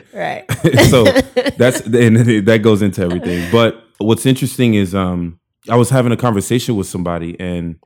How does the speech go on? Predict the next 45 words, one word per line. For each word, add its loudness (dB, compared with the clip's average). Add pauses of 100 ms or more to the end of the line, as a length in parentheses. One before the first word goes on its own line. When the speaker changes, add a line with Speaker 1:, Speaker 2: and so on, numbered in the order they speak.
Speaker 2:
you -4
know, -2
they 0
were 0
talking -4
about, -4
oh, 2
being, -2 (220)
you -8
know, -6
it's, -10
it's -12
crazy -2
being -4
a -6
minority 0
or -4
being -6
black, -6 (280)
Speaker 1:
Mm-hmm. -16
Speaker 2:
um, -14 (180)
e-, -6
e-, -8 (200)
especially -8
in -6
America. -4
And -6
I -6
go, -10
"Yes." -4 (280)
And -4
I 2
actually 0
have 0
something -8
to -6
say. 0
And 4
you 6
might 4
not -4
agree -6
with -6
this. -20
Speaker 1:
Yeah. -16